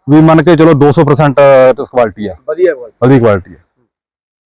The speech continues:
Speaker 2: ਤਾਂ ਆਪਣੀ, ਯਾਨੀ ਕਿ ਆਪਣੀ ਜਿੰਸ ਨੂੰ
Speaker 1: ਹਾਂਜੀ,
Speaker 2: ਭਾਅ
Speaker 1: ਜੀ।
Speaker 2: ਮਿਲਦਾ ਹੈ।
Speaker 1: ਆਪਣੀ ਜਿਹੜੀ ਧਰਤੀ ਹੈਗੀ ਆ, ਇੰਨੀ ਉਪਜਾਊ ਆ।
Speaker 2: ਜਰਖੇਜ਼ ਧਰਤੀ।
Speaker 1: ਹਾਂ, ਜਰਖੇਜ਼ ਧਰਤੀ ਇਸ ਕਰਕੇ। ਇੱਥੇ ਹਰ ਚੀਜ਼ ਸੰਭਵ ਆ। ਜਿਵੇਂ ਕਹਿੰਦੇ ਆ ਕਸ਼ਮੀਰ ਦੇ ਠੰਡੇ ਏਰੀਆ 'ਚ ਹੁੰਦੀ ਹੈ ਜੀ, ਤਾਂ ਆਪਣੀ ਧਰਤੀ ਆ। ਇਹੋ ਜਿਹੀ ਮਤਲਬ ਉਹ ਡਾਕਟਰ ਸਾਹਿਬ ਸਾ-, ਜਿਹਨਾਂ ਤੋਂ ਬੀਜ ਲੈ ਕੇ ਆਂਦਾ,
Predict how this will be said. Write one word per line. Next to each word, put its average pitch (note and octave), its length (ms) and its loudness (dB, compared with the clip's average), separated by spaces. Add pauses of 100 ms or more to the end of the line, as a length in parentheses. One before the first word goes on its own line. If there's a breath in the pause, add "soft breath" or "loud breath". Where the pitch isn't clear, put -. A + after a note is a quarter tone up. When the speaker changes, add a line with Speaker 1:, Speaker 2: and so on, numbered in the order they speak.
(160)
Speaker 2:
ਤਾਂ E3+ 80 0
ਆਪਣੀ, F#3+ 200 0
ਯਾਨੀ F#3 360 2
ਕਿ F#3 80 0
ਆਪਣੀ F#3 260 -2
ਜਿੰਸ E3+ 300 -6
ਨੂੰ F#3 260 -4 (200)
Speaker 1:
ਹਾਂਜੀ, C3 280 2
Speaker 2:
ਭਾਅ - 160 0
Speaker 1:
ਜੀ। D3 60 2
Speaker 2:
ਮਿਲਦਾ C#3+ 300 -4
ਹੈ। E3 140 -2
Speaker 1:
ਆਪਣੀ F3+ 200 -2
ਜਿਹੜੀ F3 100 2
ਧਰਤੀ D#3 360 0
ਹੈਗੀ D#3+ 220 2
ਆ, C#3 120 2 (160)
ਇੰਨੀ D#3 200 2
ਉਪਜਾਊ C#3+ 440 0
ਆ। B2 120 0 (200)
Speaker 2:
ਜਰਖੇਜ਼ D3+ 440 -12
ਧਰਤੀ। B2 140 -4
Speaker 1:
ਹਾਂ, B2+ 120 0
ਜਰਖੇਜ਼ B2+ 420 -2
ਧਰਤੀ A2 300 -4
ਇਸ G2 80 -6
ਕਰਕੇ। F#2+ 220 -8 (680)
ਇੱਥੇ E3+ 160 -2
ਹਰ E3 160 0
ਚੀਜ਼ F3+ 200 -2
ਸੰਭਵ D#3+ 280 0
ਆ। F#2 100 -14 (760)
ਜਿਵੇਂ D3 140 0
ਕਹਿੰਦੇ E3 200 2
ਆ E3 40 2
ਕਸ਼ਮੀਰ D3+ 360 0
ਦੇ D3 100 2
ਠੰਡੇ D#3+ 300 2
ਏਰੀਆ D3 140 2
'ਚ C#3+ 40 0
ਹੁੰਦੀ C#3 320 2
ਹੈ C3 60 2
ਜੀ, B2 60 -2 (280)
ਤਾਂ D3 80 2
ਆਪਣੀ C#3+ 200 -2
ਧਰਤੀ C3+ 280 0
ਆ। C#3 40 2 (680)
ਇਹੋ E3 100 2
ਜਿਹੀ E3+ 200 2
ਮਤਲਬ D#3 340 0
ਉਹ E3 140 2
ਡਾਕਟਰ D3 300 0
ਸਾਹਿਬ E3+ 260 0
ਸਾ-, D3 180 0
ਜਿਹਨਾਂ C#3+ 280 -2
ਤੋਂ E3 120 -2
ਬੀਜ C#3 160 -2
ਲੈ C#3+ 100 2
ਕੇ C3+ 100 -4
ਆਂਦਾ, C3 200 -2